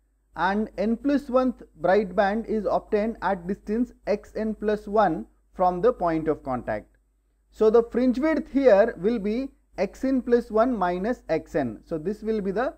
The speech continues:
fringe width. This is where center of nth ma-, order maximum is obtained,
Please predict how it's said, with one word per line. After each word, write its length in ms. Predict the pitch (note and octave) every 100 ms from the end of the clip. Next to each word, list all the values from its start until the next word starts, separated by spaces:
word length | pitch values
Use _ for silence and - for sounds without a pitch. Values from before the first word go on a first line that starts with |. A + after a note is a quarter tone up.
| _
fringe 260 | F#3+ F3 D3
width. 300 | C#3 G#2+ - _ _ _ _ _ _ -
This 180 | F3+ A#3+
is 140 | A3
where 280 | A3+ A#3+ B3+
center 340 | F3+ F#3 G#3+ G#3+
of 140 | G3+
nth 280 | F#3+ G#3 G3
ma-, 160 | G3 -
order 300 | E3+ F#3 F#3
maximum 480 | F3 D#3+ F#3+ F#3
is 100 | F#3+
obtained, 460 | E3+ A3 F3+ G#3+